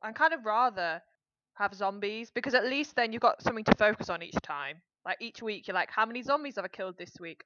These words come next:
"Oh, okay, eighty-two. Excellent." And then, you know, you're always, your mind <laughs> is always stimulated because you're wondering where to go next, where you're gonna get your next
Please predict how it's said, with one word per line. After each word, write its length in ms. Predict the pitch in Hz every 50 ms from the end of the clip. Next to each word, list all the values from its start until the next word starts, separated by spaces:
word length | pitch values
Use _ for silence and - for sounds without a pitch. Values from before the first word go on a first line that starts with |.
| -
"Oh, 200 | 254 254 247 247 262
okay, 320 | 254 - 196 185 185 - -
eighty-two. 640 | - 220 214 - 214 - - - 269 247 208 185 180 - _ _ _ _ _ _ _ _ _ _ -
Excellent." 580 | 202 202 - - 190 180 151 165 175 - - - - - - _ _ _ _ _ _ _ _ _ _ _ _ -
And 140 | - 202 202
then, 280 | 220 214 208 202 202 -
you 120 | 220 247
know, 200 | 226 214 196 196 190
you're 260 | 156 208 214 226 -
always, 640 | 220 220 214 214 220 208 208 208 208 - - - _ _ _ _ _ _ _ _ _ _ _ _ _ _ -
your 180 | 233 233 233
mind 340 | 214 220 220 226 233 240 226
<laughs> 20 |
is 140 | 247 233 233
always 480 | 269 247 233 220 220 220 220 214 226 -
stimulated 760 | - - 277 277 302 262 220 202 190 196 - - 208 214 208
because 320 | 220 233 - - 240 220 220
you're 100 | 226 220
wondering 580 | 208 226 220 226 220 220 214 214 214 208 208
where 160 | 196 214 214 214
to 120 | 214 -
go 160 | - 233 220 214
next, 380 | 214 220 220 208 - - -
where 120 | 226 208 214
you're 60 | 214
gonna 160 | 226 220 220
get 180 | 202 214 - -
your 100 | 226 220
next 540 | 220 214 - - - - - - _ -